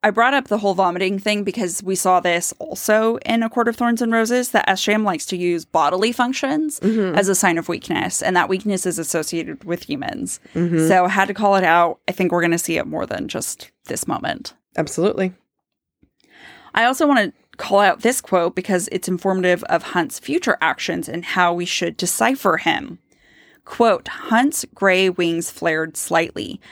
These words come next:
Speaker 1: a Malik's usual stance when preparing for a physical fight."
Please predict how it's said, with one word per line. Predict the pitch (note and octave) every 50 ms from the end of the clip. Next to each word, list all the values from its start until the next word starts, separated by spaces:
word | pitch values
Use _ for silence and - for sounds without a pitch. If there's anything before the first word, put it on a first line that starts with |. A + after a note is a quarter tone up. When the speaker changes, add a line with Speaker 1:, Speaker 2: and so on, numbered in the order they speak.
| - - _ -
Speaker 1:
a | -
Malik's | G3 G3 G3 G3 F#3+ F#3+ G3 G#3 B3 C4 C4 - - - - - _ _ -
usual | G3 F#3+ A3+ C4+ D4 C#4 A#3 G#3+ G#3 F#3+
stance | F#3+ - - - F3 F3+ F3 F3 D#3+ - - - -
when | F#3 F3 E3+
preparing | - F3 - - - - F3+ F3+ F#3 F#3 F3
for | - F3
a | D#3+
physical | D#3+ E3+ D#3+ - - - D3+
fight." | - - D#3 - F#2+ D#2+ -